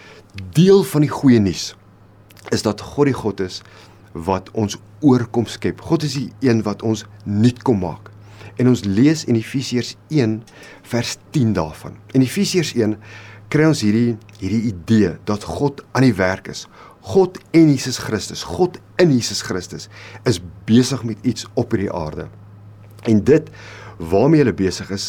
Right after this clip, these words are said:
sluit alles in die hemel en alles op die aarde in. En die interessante van Efesiërs hoofstuk een is,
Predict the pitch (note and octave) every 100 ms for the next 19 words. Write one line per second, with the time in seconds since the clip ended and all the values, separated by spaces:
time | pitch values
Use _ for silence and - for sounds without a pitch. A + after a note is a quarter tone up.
0 | - A2+ G#2+ - - - D3 D#3+ D3+ C3+
1 | A2+ F2+ F#2+ G2 - - A#2 - C3 C3
2 | C3 - _ - C3 A#2 A2 G#2+ G2 F#2+
3 | - G#2 D2+ - - - - - C3+ D#3
4 | D3+ C#3+ - - E3+ E3 C3 A2+ G2+ -
5 | A#2+ A#2+ G#2+ G2 - G#2+ A2 G2 F2+